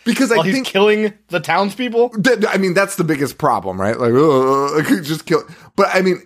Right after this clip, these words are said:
Speaker 1: and that, cons-, that, I think that control of him comes from one of the movies, like, four or five, right? Like, they kind of
Speaker 2: It, it's six.
Speaker 1: they,
Speaker 2: No, it's, it's six.
Speaker 1: it's six?
Speaker 2: The, the Cult of Sawa.
Speaker 1: Oh, okay, okay, all right.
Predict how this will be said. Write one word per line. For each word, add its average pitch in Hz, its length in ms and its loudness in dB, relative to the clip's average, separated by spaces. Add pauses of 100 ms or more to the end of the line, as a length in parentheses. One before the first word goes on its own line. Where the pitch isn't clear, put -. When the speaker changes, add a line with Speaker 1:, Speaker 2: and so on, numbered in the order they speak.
Speaker 1:
and 180 140 4
that, 175 160 0
cons-, 180 260 -2 (140)
that, 175 280 -2 (400)
I 135 60 -6
think 247 340 -4
that 220 220 -2
control 131 540 0
of 170 80 -2
him 180 180 0
comes 123 380 -2
from 156 180 -2
one 156 120 -2
of 170 80 -2
the 170 60 -2
movies, 175 340 -2
like, 98 120 -2
four 107 200 0
or 104 40 0
five, 104 380 0
right? 107 340 0 (840)
Like, 117 280 -2
they 117 140 0
kind 120 320 0
of 240 100 0
Speaker 2:
It, 247 120 -10
it's 233 220 -4
six. - 400 -2
Speaker 1:
they, 151 160 2
Speaker 2:
No, 127 60 -2
it's, - 160 -8
it's 202 220 -6
six. 156 220 -2
Speaker 1:
it's - 120 -2
six? - 400 -4
Speaker 2:
The, 147 60 -10
the - 40 -12
Cult 165 220 -4
of 139 80 -14
Sawa. 135 640 -4
Speaker 1:
Oh, 123 300 4
okay, 87 260 -4
okay, 95 440 -2
all 95 120 -2
right. 67 260 -6